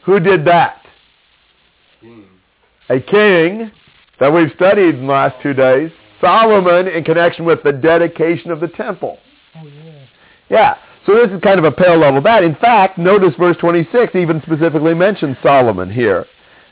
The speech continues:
Speaker 1: And the enormous quantity of sacrifices in verse twenty-four would kind of remind you of Solomon.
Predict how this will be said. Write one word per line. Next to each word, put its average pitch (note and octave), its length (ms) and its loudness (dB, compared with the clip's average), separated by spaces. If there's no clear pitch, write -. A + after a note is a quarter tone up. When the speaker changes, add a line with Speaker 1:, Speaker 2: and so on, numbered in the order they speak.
Speaker 1:
And D#3 260 0
the D#3 80 2
enormous F#3 560 2
quantity F3 440 0
of B2 160 -2
sacrifices F3 680 0
in C#3+ 240 -6
verse D#3 240 2
twenty-four D#3 520 0
would C#3+ 140 -2
kind B2+ 220 -2
of A2+ 60 -4
remind A#2+ 380 0
you G#2+ 100 -6
of F#2 80 -10
Solomon. G#2 500 -2